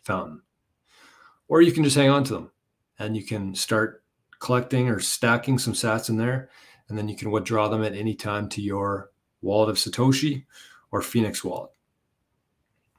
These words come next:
So that's number two. Number three is a website called Eagle Sats.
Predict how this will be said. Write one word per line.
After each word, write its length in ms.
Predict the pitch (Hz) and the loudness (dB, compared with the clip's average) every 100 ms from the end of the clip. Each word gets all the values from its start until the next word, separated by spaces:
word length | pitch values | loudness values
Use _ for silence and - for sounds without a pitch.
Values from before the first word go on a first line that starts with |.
| _ - - _ - | _ -20 -20 _ 2
So 120 | 143 | 4
that's 120 | 143 | 6
number 180 | 147 139 | 6 6
two. 300 | 123 92 - _ _ _ _ _ _ _ _ _ _ _ _ _ _ _ _ - - - | 6 2 0 _ _ _ _ _ _ _ _ _ _ _ _ _ _ _ _ -20 -20 -4
Number 200 | - 170 | 0 2
three 540 | 170 165 180 190 190 - | 2 2 6 4 2 -4
is 160 | 147 143 | 0 4
a 40 | |
website 540 | 131 123 127 - 135 127 | 6 6 6 4 2 4
called 280 | 123 117 - | 4 4 0
Eagle 320 | 143 135 117 | 2 2 2
Sats. 640 | - 107 - - - - | -2 -6 -8 -8 -8 -8